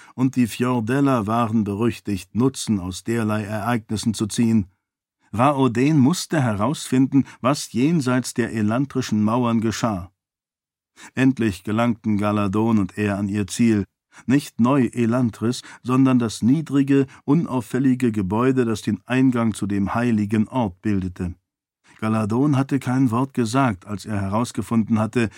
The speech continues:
dass Raoden Sarene in die Bibliothek mitgenommen hatte. Es war dem Dula sogar anzusehen gewesen,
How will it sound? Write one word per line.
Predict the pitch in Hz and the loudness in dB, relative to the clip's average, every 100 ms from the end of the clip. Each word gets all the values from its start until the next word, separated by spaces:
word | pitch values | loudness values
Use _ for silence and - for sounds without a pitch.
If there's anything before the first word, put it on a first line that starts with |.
| - - | -18 -10
dass | 107 92 | -10 -6
Raoden | 107 110 107 101 113 120 117 | -4 -4 -4 0 2 4 4
Sarene | 101 104 98 120 123 117 | 2 0 2 2 4 2
in | 104 | 0
die | 104 | 0
Bibliothek | 104 104 107 104 - 120 92 | 0 0 0 0 0 0 0
mitgenommen | 104 98 - 90 90 92 | -4 -6 -4 -2 0 -2
hatte. | 92 92 92 - _ _ _ _ - | -2 -4 -8 -8 _ _ _ _ -12
Es | 98 107 | -8 0
war | 120 135 | 0 4
dem | 135 117 101 | 4 4 2
Dula | 117 143 131 | 2 2 2
sogar | 113 113 107 107 | 0 0 0 0
anzusehen | 120 131 127 107 113 113 | 0 0 0 2 2 2
gewesen, | 107 107 113 107 107 | 2 2 2 2 0